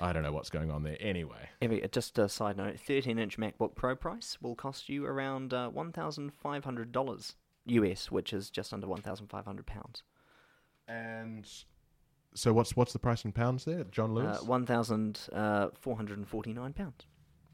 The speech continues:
Speaker 1: Fifteen hundred pounds. That's, I mean, if
Speaker 2: That's a
Speaker 1: we
Speaker 2: lot for a computer.
Speaker 1: That's three, three thousand of our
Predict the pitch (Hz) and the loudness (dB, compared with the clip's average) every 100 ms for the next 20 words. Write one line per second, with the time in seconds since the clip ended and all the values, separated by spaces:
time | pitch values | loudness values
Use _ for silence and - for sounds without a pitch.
0 | - - 135 - - 120 107 104 101 95 | -12 -2 -2 0 2 4 4 2 0 0
1 | 92 85 78 78 135 143 - - - 117 | 0 0 -2 2 4 4 0 -8 -8 -8
2 | 113 117 143 - 117 - 117 117 110 101 | 0 4 6 6 6 4 2 0 -2 -2
3 | 95 - 113 120 - - - 110 107 104 | -4 -4 2 2 2 -8 0 4 4 4
4 | 101 - - 127 117 104 107 104 90 76 | 2 -2 2 2 4 6 8 6 4 -2
5 | - - 90 - - 98 98 92 | -4 -4 -2 -4 -2 0 2 2